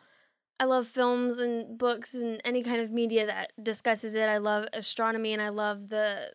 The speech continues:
the science that goes behind it. Do I ever think one day we'll be able to time travel? I don't really think so, but it's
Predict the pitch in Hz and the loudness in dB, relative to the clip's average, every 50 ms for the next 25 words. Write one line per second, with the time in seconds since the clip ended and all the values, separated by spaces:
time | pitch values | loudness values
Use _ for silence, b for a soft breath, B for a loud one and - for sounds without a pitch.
0 | 220 - 226 202 - - - 226 226 233 233 220 214 - - - - 220 202 190 | -12 -10 -8 -8 -6 -4 -2 0 0 0 0 -2 -6 -8 -10 -6 -2 0 0 0
1 | - - - 220 240 226 220 208 202 220 208 - 220 220 226 226 220 226 220 220 | -2 -4 -6 -4 -2 -2 -2 -2 -2 -4 -6 -4 -4 -2 -2 -2 -2 -2 -2 -4
2 | - b b b b b b b b _ 254 262 269 277 285 294 285 302 277 277 | -6 b b b b b b b b _ 4 6 6 6 6 4 2 0 0 2
3 | 294 294 285 285 285 277 262 262 233 240 247 254 262 240 269 240 - - 269 262 | 2 2 4 6 6 6 6 6 6 8 8 8 8 8 6 4 4 4 6 6
4 | 262 254 254 240 - 254 254 262 269 262 294 294 285 294 320 330 330 - - - | 6 6 4 4 4 4 4 6 6 6 6 6 6 4 2 0 -2 -4 -4 0
5 | 440 415 403 339 240 233 226 220 220 220 226 240 311 311 294 - 359 339 330 339 | 2 4 6 6 6 6 4 4 4 2 4 4 2 2 4 6 6 8 8 8
6 | 269 311 320 320 311 285 - - | 8 6 6 6 6 4 -2 -8